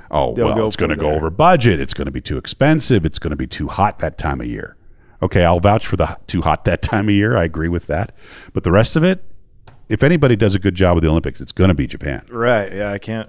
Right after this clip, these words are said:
Speaker 2: I, just knowing the, the Japanese people I do know, I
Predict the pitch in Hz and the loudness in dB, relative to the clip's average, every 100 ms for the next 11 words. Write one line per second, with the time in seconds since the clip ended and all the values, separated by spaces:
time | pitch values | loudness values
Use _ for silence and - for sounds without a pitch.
0 | - 107 - - - - - 107 113 113 | -10 -12 -12 -20 -20 -20 -14 -10 -6 -4
1 | 110 104 98 - - 110 110 110 110 104 | -4 -4 -6 -8 -8 -4 -2 -2 -6 -10
2 | - 117 110 104 98 110 107 95 | -8 -6 -4 -4 -6 -8 -8 -10